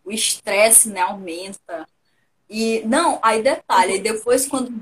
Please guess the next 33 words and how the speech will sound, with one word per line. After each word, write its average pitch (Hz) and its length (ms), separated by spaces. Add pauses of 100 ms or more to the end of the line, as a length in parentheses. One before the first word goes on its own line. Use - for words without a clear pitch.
essa 302 320 (140)
parte 196 640 (240)
que 185 60
a 175 40
gente 175 200
ficou - 240
assim, 185 220
"Nossa, 208 580
legal, 180 580
tá, 170 220 (100)
até 180 120
aí, 208 560 (240)
vamos 226 260
lá." 165 300 (580)
Aí 233 240
o 277 140
cara, 254 320
"Não, 269 300
agora 233 320
tu 247 100
vai 233 120
ter 240 160
que - 60
também 240 280
fazer 233 320
a 226 120
parte 226 300
do 220 180
jornal." 240 680
Sabe 320 360
o 240 40
jornal 214 320
impresso? 196 760